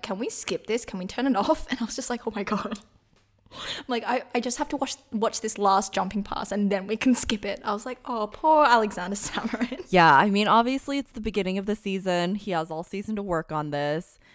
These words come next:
Speaker 2: But I'm also kind of questioning why he decided to wear a portion of the costume that I was talking about earlier from The Fifth Element. It was white and stripy.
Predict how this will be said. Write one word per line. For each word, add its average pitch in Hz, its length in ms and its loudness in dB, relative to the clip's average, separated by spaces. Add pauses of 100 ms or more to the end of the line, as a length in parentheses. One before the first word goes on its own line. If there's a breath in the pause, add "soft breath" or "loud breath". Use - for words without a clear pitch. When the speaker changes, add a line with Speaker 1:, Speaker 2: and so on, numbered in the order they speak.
(260 soft breath)
Speaker 2:
But 233 120 4
I'm 240 160 2
also 294 440 0
kind 247 240 -4
of 233 100 -4
questioning 165 960 -4 (280)
why 180 360 4
he 202 180 -8
decided 170 560 -4
to 196 140 -4
wear 185 540 -2
a - 100 -4
portion 285 500 0
of 160 120 -2
the 160 80 -2
costume 143 560 -4
that 139 120 -4
I 135 100 -2
was 139 160 -6
talking 147 300 -6
about 143 240 -4
earlier 170 480 2
from 143 400 0
The - 80 -2
Fifth - 320 -4
Element. 165 540 0
It 143 160 -8
was 143 240 -6
white 180 400 2 (100)
and 185 160 -2
stripy. - 600 0